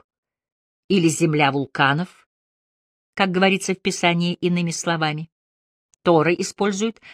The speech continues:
наименования, которых не существовало еще много столетий после смерти Моисея. Дождавшись согласия от братьев, Бенто продолжил. То же самое и в книге "Бытия".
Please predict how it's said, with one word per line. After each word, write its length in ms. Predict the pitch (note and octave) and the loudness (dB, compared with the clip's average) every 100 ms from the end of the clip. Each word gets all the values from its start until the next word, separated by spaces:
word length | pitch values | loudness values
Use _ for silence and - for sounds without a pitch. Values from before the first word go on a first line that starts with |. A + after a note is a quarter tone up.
| - | -4
наименования, 640 | F3 F#3 E3+ D#3+ D3 D#3 E3+ | 0 2 4 2 2 2 0
которых 400 | - - G3 - | -4 -2 -2 -2
не 80 | G#3 | -4
существовало 800 | G#3+ - G#3 - A3+ A#3+ E4+ G#3 | -4 -4 -6 0 0 2 0 0
еще 400 | C#3+ - - C3+ | -2 -2 -4 -4
много 320 | C#3+ C#3 C3+ | -4 -4 -6
столетий 500 | - C#3+ C3+ C3 C#3+ | -4 -4 -4 -4 -8
после 440 | - C3+ A#2 A#2 | -4 -4 -4 -8
смерти 480 | - C3 A#2+ - - | -8 -6 -8 -8 -8
Моисея. 600 | B2 B2 - - D2+ - _ _ _ _ _ _ _ _ _ _ _ _ - - - - - | -8 -6 -8 -8 -10 -14 _ _ _ _ _ _ _ _ _ _ _ _ -20 -16 -16 -16 -2
Дождавшись 640 | F#3+ A#3+ A#3+ G#4+ - F#4 | 4 4 4 0 0 -2
согласия 540 | - C#4+ C4+ E4+ - C#4 | 0 0 0 -2 0 -2
от 100 | A3+ | 0
братьев, 400 | C#4+ F4+ - B3+ | 0 0 -2 -2
Бенто 520 | F#3 B3+ E4 - E4+ | 0 2 0 0 -4
продолжил. 680 | D4+ D4 F3+ B2 B2 C3+ - - _ | -2 -2 -2 -2 -4 -6 -8 -14 _
То 140 | - C#4 | 2 2
же 120 | C#4 | 2
самое 440 | C#4 C#4+ D4 D#4+ E4 | -2 -4 -2 -4 -2
и 140 | C4+ | -4
в 100 | - | -2
книге 380 | - A3+ G#3+ A3 | 0 2 2 2
"Бытия". 540 | G#3 - F#3 C3+ - | -2 -2 -4 -2 -6